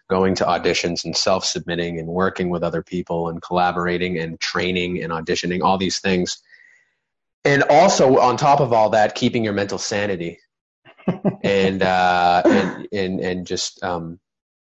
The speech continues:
Speaker 1: trying to keep that fire alive, because you get tired. You actually physically and mentally get tired,
Speaker 2: Yeah.
Speaker 1: you know, because
Speaker 2: Yeah.
Speaker 1: you're, you know, you're working forty hours a week to, to, to support yourself. And then, you, you know,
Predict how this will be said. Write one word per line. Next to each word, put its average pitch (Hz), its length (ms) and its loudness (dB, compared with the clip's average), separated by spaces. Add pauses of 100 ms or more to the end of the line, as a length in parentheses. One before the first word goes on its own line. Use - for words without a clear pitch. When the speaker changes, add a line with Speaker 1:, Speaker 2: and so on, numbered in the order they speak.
(960)
Speaker 1:
trying 101 240 -2
to 92 60 -4
keep - 280 -4
that 92 140 0
fire 101 360 0
alive, 87 340 0
because 98 280 -8
you 117 60 -2
get 165 200 0
tired. 95 600 -4
You 139 100 2
actually - 320 2
physically 120 680 0
and 107 140 -4
mentally 113 300 -2
get - 200 -10
tired, 92 380 -2
Speaker 2:
Yeah. 262 200 4 (400)
Speaker 1:
you 92 80 -4
know, 85 240 -4 (180)
because 127 200 4
Speaker 2:
Yeah. 127 80 4
Speaker 1:
you're, 131 100 2
you 165 60 2
know, 165 60 4
you're 156 120 6
working 127 260 2
forty 104 300 0
hours 98 240 0
a 90 60 -4
week 90 240 -4
to, 85 280 -6
to, 82 300 -8
to - 100 -18
support - 320 0
yourself. 101 360 -2
And 90 100 -8
then, 87 100 -8
you, 87 160 -8
you 78 120 -10
know, 73 200 -10